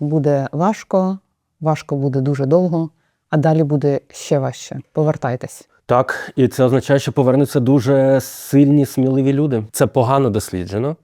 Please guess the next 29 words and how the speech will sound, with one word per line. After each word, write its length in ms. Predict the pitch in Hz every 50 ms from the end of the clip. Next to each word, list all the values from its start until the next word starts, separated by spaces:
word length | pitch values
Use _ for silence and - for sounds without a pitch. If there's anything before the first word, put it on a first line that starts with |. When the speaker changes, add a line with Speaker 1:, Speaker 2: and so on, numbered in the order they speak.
| _
Speaker 2:
Я 300 | - 101 101 110 113 117
на 120 | 110 113 104
це 160 | - - 110
звертаю 480 | 98 104 104 101 - 110 110 104 104 101
увагу 460 | 95 104 107 104 95 98 95 92 90
часто 580 | - - 104 95 - - - 98 92 87 90
десь 220 | 90 90 90 85 -
в 100 | - -
соціальних 540 | - 120 113 - 160 165 180 185 180 - -
мережах 720 | 127 123 113 107 110 110 104 104 101 104 98 98 - -
або 600 | 95 98 98 98 98 98 95 95 95 95 92 90 92
в 80 | 95
дискусіях. 840 | 104 127 135 - - - 117 110 104 - - - 101 98 95 - - - - - - - - - - - _ _ -
Е, 420 | 107 107 107 104 104 98 92 90 -
я 180 | 107 110 120 120
дуже 300 | 117 143 156 127 120 104
часто 420 | - - 127 123 - - - 104
бачу, 360 | 110 151 185 185 - - 107
як 220 | 98 95 95 - -
люди 200 | 135 - - 101
починають 640 | - 101 - - 101 107 127 139 135 117 104 -
ніби 240 | - 104 107 98 104
ображатись 720 | - - 113 98 101 101 92 92 107 104 - 98 90 - 92
один 240 | 90 92 92 90
на 60 | 90 85
одного. 420 | 80 80 82 82 80 - - 98 _ _ _ _ _ - - - _ _
І 80 | - 101
казати, 380 | - - 98 110 107 - 107 101
типу, 360 | - 104 92 - 95 87